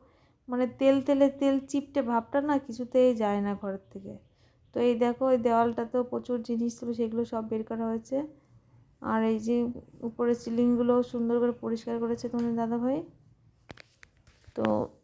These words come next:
একটা দুর্ঘটনা ঘটেছিল, তো পড়ে গিয়েছিল কাজ করতে করতে স্লিপ কেটে, তো তোমাদের সঙ্গে সেটা আর দেখানো হয়নি। কেন সার্ফের জলে অনেক কাজ করা হচ্ছিল তো, তো স্লিপ কেটে পড়ে গিয়েছিল,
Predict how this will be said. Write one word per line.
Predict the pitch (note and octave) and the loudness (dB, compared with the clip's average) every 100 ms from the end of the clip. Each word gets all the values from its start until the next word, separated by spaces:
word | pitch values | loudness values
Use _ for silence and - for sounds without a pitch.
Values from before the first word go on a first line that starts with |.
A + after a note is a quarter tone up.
| _ _ | _ _
একটা | - A#3 | -6 -2
দুর্ঘটনা | A3 A#3 A3+ A#3 A#3+ B3 | 0 2 4 2 2 0
ঘটেছিল, | A3+ A3 A3+ A#3+ A#3+ A#3 | 2 2 4 4 2 4
তো | A#3+ A#3 | 2 0
পড়ে | A3+ A#3 A#3+ | 2 6 6
গিয়েছিল | A#3 A3+ A#3 A#3 B3+ C#4 - _ _ _ _ _ _ | 6 2 2 2 2 0 -6 _ _ _ _ _ _
কাজ | A#3 G#3+ - | -8 -8 -4
করতে | A3+ A3+ | -2 0
করতে | A3+ A3+ | 0 -2
স্লিপ | A3+ A3+ A3+ | -2 -2 0
কেটে, | A#3+ C4 D4+ - - _ _ | 0 2 0 -4 -18 _ _
তো | - | -8
তোমাদের | A3 A3 G#3+ G#3+ | -2 -2 -2 -4
সঙ্গে | A3+ | -4
সেটা | A#3 A3+ A3+ | -2 0 0
আর | A3 A3 | 0 -2
দেখানো | A3 A3+ A#3 | -4 -4 -2
হয়নি। | A#3 C4 D4+ _ _ _ _ - _ _ _ _ _ _ _ _ _ _ _ _ _ _ _ _ _ _ _ A#3+ A#3 | -2 -4 -6 _ _ _ _ -20 _ _ _ _ _ _ _ _ _ _ _ _ _ _ _ _ _ _ _ -10 -2
কেন | A#3 A#3+ | 0 0
সার্ফের | A#3+ A3 A3+ A3 A#3+ | 2 4 4 4 2
জলে | A3 A#3+ A#3 A#3+ | 4 4 6 4
অনেক | A3+ A#3 A3+ | 2 -2 0
কাজ | A3 A3 | -2 -2
করা | A#3 A#3 | 0 0
হচ্ছিল | A#3 B3 B3 | 0 0 -2
তো, | B3+ C4 | 2 2
তো | - A#3 A3 A3 - - _ _ - | 2 0 0 -2 -8 -16 _ _ -18
স্লিপ | A3+ A3+ A3+ | -10 -4 -4
কেটে | A#3 A3+ | 0 -2
পড়ে | A3+ A3+ A3 | 2 2 4
গিয়েছিল, | A3 A3 | 2 0